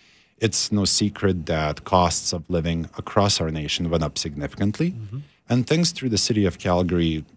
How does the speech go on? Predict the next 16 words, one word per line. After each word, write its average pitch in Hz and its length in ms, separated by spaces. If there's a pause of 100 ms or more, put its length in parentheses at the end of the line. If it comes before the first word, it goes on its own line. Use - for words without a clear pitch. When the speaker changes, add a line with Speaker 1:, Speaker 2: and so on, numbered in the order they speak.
Speaker 1:
development 87 600
program, 82 460
which 85 200
allowed 95 380
us 82 140
to - 100
pursue 85 320
this 76 180
project, 98 720 (840)
uh, 92 220
we 107 80
were 107 140
able 131 320
to 110 160
offer 98 380
reduced, 82 480